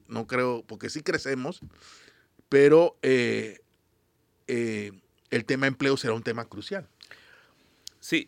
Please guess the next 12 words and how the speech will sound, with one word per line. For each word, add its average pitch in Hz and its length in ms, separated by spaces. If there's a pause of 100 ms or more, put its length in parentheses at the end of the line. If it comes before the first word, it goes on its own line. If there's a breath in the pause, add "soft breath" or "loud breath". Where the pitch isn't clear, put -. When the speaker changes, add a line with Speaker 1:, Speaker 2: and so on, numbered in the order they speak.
(100)
Speaker 2:
yo 117 120
estoy 127 600
cien 107 220
por 107 140
ciento 113 320
de 98 40
acuerdo. 78 300
Yo 92 140
pienso 131 440
que - 60
esto 113 220
hay 110 120